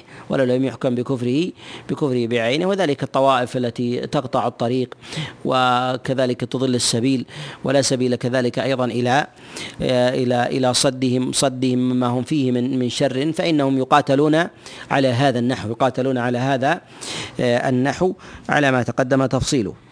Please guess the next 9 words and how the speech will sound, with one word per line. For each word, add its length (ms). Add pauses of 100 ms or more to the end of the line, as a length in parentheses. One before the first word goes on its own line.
(2750)
في 140
قول 180
الله 200
جل 240
وعلا: 320
"يا 160
أيها 120
الذين 280
آمنوا 540